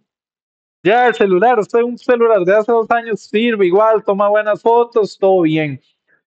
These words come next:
¿Cómo en qué años era que usted llegaba a comprar un celular? Hay un tipo de celular, Sofía, que, que no es Apple. Es,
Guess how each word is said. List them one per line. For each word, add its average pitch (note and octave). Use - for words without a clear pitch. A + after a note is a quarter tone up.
¿Cómo F#3+
en F3+
qué A#3+
años B3+
era G#3+
que E3
usted G3
llegaba G#3+
a E3
comprar D#3+
un D#3+
celular? G3
Hay G3
un F#3+
tipo G3+
de G3
celular, F#3
Sofía, D#3
que, A2+
que D#3+
no D#3
es F3
Apple. G#2+
Es, F#3